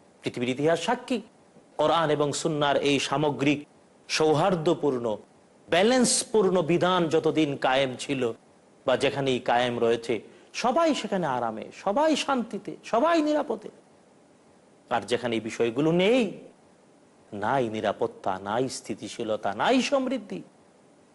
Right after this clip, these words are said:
মারামারি, ধাক্কাধাক্কি, কাটাকাটি, ভয়। বন্ধুগণ, তাই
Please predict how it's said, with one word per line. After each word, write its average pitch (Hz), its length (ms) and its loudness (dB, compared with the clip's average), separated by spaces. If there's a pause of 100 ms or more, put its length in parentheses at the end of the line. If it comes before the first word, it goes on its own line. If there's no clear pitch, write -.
(140)
মারামারি, 185 720 2
ধাক্কাধাক্কি, 202 800 0
কাটাকাটি, 233 760 2
ভয়। 226 460 2 (1800)
বন্ধুগণ, 131 360 0 (120)
তাই 175 340 0